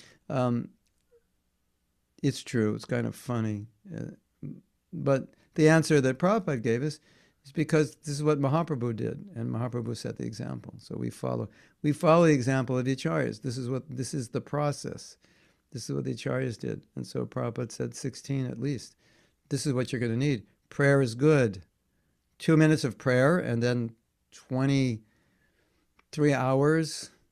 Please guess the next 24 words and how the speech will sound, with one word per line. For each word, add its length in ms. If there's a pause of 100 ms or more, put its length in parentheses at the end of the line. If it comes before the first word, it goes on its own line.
(800)
and 1160 (1900)
fifty-eight 640
minutes 800 (340)
of, 220 (580)
of 260 (300)
material 360
activity 520
and 140
two 120
minutes 260
of 120
prayer. 400 (640)
The 120
odds 240
are 80
against 420
you 200 (560)
that 160
you're 100
gonna 200
succeed 460
in 100
that 180
environment." 520